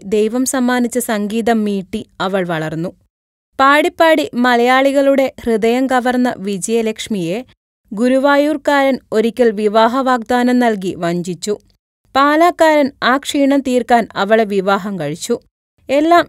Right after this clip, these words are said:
സന്തോഷമായി നടക്കുന്നതിനിടെ ഒരു വേദന നൽകുന്ന പോസ്റ്റ് വിജയലക്ഷ്മിയുടേതായി വന്നെങ്കിലും അതിൽ കഴമ്പില്ലെന്ന് പറഞ്ഞ് അച്ഛൻ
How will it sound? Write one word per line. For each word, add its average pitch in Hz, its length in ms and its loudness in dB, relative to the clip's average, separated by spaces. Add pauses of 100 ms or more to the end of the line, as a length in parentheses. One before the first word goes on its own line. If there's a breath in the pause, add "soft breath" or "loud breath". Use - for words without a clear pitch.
സന്തോഷമായി 254 840 2
നടക്കുന്നതിനിടെ 220 960 0 (500)
ഒരു 349 180 4
വേദന 277 480 6
നൽകുന്ന 254 400 2 (120)
പോസ്റ്റ് 208 440 0
വിജയലക്ഷ്മിയുടേതായി 226 1300 0
വന്നെങ്കിലും 190 680 -4 (460 soft breath)
അതിൽ 349 280 2
കഴമ്പില്ലെന്ന് 262 840 2
പറഞ്ഞ് 208 400 0 (600)
അച്ഛൻ 262 400 2